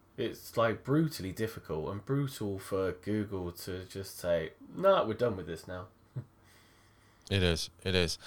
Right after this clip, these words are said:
Speaker 2: Um, I suppose that the takeaway from this is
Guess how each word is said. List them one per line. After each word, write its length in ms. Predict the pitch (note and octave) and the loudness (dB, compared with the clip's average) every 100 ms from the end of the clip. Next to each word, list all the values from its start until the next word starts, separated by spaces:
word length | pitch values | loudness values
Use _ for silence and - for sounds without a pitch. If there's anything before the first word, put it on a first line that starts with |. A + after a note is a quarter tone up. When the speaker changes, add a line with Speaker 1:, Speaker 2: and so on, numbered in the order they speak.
| - - - | -16 -16 4
Speaker 2:
Um, 280 | C#3+ E3 D#3+ - - - - | 8 8 6 -8 -20 0 8
I 120 | E3 | 8
suppose 1000 | - D#3 G3 G3+ F3 A#2+ G2 - - - - | 8 6 10 12 12 8 4 2 0 -4 -10
that 840 | G#2+ A2 A2+ A2 G#2 - - - - - - - - - - | -2 10 12 12 10 2 -4 -4 -6 -18 -20 -20 -20 -20 2
the 100 | C3 | 6
takeaway 440 | - F3+ - A#2 | 10 10 12 8
from 120 | - | 8
this 200 | G2 F2+ | 4 6
is 240 | F2 E2+ | 4 2